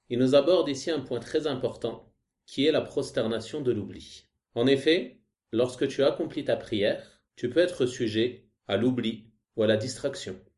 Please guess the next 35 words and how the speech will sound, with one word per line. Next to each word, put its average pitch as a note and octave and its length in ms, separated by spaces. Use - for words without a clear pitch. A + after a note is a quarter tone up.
D'autant A#2+ 280
plus E3+ 220
que C3+ 120
le B2 100
diable A#2+ 580
fait B2 160
de C3+ 80
grands D3+ 260
efforts C3 720
pour B2+ 220
perturber D#3+ 720
le B2 140
musulman B2 500
lorsqu'il - 400
prie, - 380
et B2 120
ce B2 180
en E3 100
lui B2 140
suggérant B2 680
différentes C3 640
pensées B2 540
afin A2+ 300
de B2 100
détourner B2+ 640
son A#2 220
attention A2 420
de C3+ 80
la G2 100
prière. - 640
Par B2 160
conséquent, F3+ 720
il B2+ 120
se D3+ 160
peut E3 480